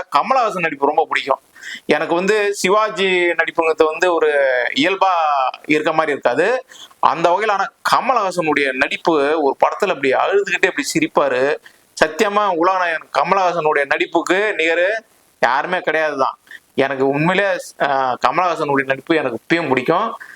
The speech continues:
அதுக்கு வந்து ஒரு சல்யூட். ஆனால் இந்த அரசியல் கட்சியில வந்து ஒரு நிலைப்பாடு எடுத்தாரு பாரு, அது என்ன மாதிரி ஒரு நிலைப்பாடு ஒண்ணும் சொல்ல முடியல.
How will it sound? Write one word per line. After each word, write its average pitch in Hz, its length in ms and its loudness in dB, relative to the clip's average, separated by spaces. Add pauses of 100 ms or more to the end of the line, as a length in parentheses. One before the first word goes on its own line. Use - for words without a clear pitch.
(180)
அதுக்கு 160 360 2
வந்து 175 200 2
ஒரு 143 140 0 (100)
சல்யூட். 151 400 0 (380)
ஆனால் 170 520 2 (960)
இந்த 135 240 2
அரசியல் 269 420 0
கட்சியில 220 640 0
வந்து 185 260 2
ஒரு 180 140 0
நிலைப்பாடு 170 480 2
எடுத்தாரு 151 260 0
பாரு, 131 720 0 (440)
அது 123 440 0
என்ன 175 420 2
மாதிரி 262 280 0
ஒரு 214 200 2
நிலைப்பாடு 180 480 0
ஒண்ணும் 359 160 2
சொல்ல 311 380 2
முடியல. 196 260 0